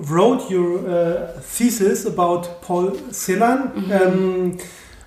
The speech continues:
Speaker 1: what, I mean, he's quite famous in German too, in Germany too. He wrote also some, uh,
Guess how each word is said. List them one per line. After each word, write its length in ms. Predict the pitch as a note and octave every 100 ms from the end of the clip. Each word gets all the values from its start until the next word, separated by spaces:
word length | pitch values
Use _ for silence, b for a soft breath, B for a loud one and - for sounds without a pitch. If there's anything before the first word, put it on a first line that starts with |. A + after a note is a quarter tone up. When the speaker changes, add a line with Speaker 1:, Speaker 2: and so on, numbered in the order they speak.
| B
Speaker 1:
what, 540 | E3+ E3 A3+ - A3+ G#3
I 60 |
mean, 160 | F3+ F#3+
he's 200 | F#3+ -
quite 220 | G3+ F#3
famous 380 | - F#3+ G3 F#3+
in 100 | E3+
German 540 | D3 F#3 F#3+ E3+ E3
too, 180 | - B3+
in 60 | G3
Germany 380 | E3+ F#3 F3 F3
too. 320 | G#3 B3+ C#4
He 300 | - F3 E3
wrote 300 | D#3 F3+ G3+
also 560 | F3+ E3 - G3 G3+ G#3+
some, 420 | - F3+ F3+ F#3+
uh, 400 | E3+ E3 E3